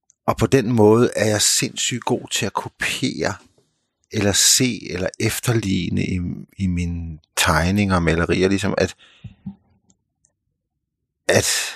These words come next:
ligesom skabe et billede af den, af det indtryk, jeg har fået.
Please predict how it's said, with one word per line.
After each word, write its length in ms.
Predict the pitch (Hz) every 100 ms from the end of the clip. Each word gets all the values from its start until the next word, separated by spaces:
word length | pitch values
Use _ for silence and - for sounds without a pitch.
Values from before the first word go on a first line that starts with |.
| - -
ligesom 520 | - 101 113 117 95
skabe 640 | - - - 95 104 - 110
et 140 | 110 -
billede 360 | 95 107 113
af 100 | 95
den, 240 | - 107 - -
af 100 | -
det 100 | 98
indtryk, 500 | 110 110 - 110 98
jeg 80 | 85
har 80 | 80
fået. 360 | - 78 76